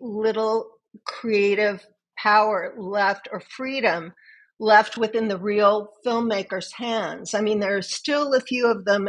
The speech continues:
out there. Ron Howard, I mean, Clint Eastwood, God bless him, he's still hanging on, and Barry Levinson, Martin Scorsese, but mostly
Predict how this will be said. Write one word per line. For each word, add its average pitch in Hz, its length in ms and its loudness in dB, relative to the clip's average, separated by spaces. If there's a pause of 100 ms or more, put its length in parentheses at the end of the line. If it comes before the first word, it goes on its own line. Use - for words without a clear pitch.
out 202 280 0 (100)
there. 160 300 2 (400)
Ron 214 200 6
Howard, 208 680 0 (560)
I 196 100 -8
mean, 175 320 -8 (380)
Clint 196 260 -4
Eastwood, 190 400 -4
God 165 220 4
bless 165 260 0
him, 190 80 -6
he's 165 140 -8
still 165 240 -2
hanging 175 380 -4
on, 170 320 2 (100)
and 170 240 0 (180)
Barry 202 360 4
Levinson, 233 880 2 (120)
Martin 185 300 -2
Scorsese, 202 960 -4 (540)
but 220 240 4
mostly 233 1080 2